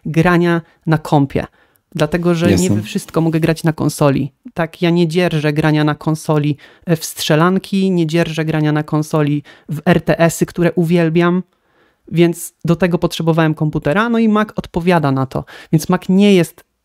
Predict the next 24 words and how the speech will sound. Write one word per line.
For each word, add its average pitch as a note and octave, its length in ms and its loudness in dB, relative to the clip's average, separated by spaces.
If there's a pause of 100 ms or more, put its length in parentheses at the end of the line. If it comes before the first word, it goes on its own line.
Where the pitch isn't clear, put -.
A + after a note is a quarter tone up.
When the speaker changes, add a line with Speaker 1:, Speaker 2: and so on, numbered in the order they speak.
(280)
Speaker 1:
sprzętem D3+ 520 -2
do D3 100 -2
grania, D3 340 0
nigdy F3 300 0
nie E3+ 160 0
będzie E3 380 0
pewnie C#3 320 -2
takim D3+ 320 -2 (120)
typowym D#3+ 520 0
sprzętem C#3+ 420 -2
do D3 100 2
grania, D3+ 400 2 (880)
ale C#3 480 4 (540)
daje E3+ 340 2
takie E3+ 220 -4
możliwości, E3 580 0
jeżeli E3 240 0
my E3 100 0
tego E3 180 -2
potrzebujemy E3 640 -2
i D#3+ 200 -6
intencjonalnie F3+ 720 0
godzimy D#3+ 520 0
się F#3+ 260 0